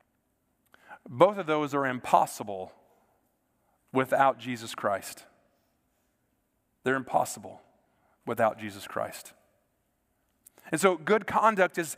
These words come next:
is about living well. It's about living above reproach. Uh, noble living is the way one commentator put it, that, that not that we're above everything, no, but we're honorable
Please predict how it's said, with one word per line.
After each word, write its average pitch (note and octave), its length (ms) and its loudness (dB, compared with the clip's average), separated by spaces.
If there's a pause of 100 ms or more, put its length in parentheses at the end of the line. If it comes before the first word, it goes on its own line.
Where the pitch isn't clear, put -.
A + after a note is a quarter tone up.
(140)
is D#3 100 2
about E3 300 6
living F3+ 420 0
well. D#3+ 580 4 (300)
It's - 160 -2
about F3+ 220 6
living F#3+ 260 -2
above D#3+ 400 4
reproach. E3 880 0 (420)
Uh, D3 140 4
noble F3+ 760 4
living D#3+ 480 2
is C#3 240 -2 (240)
the D3+ 80 2
way E3 160 6
one D#3+ 520 2
commentator D3+ 580 0
put D3 140 0
it, C#3 80 -2
that, D#3+ 180 2
that D#3+ 160 0 (560)
not G3 280 6
that F#3+ 160 -2
we're E3+ 320 2
above D#3+ 560 6
everything, D#3 480 -2
no, E3+ 400 4
but D3+ 180 -4
we're D#3 240 2
honorable D3 840 2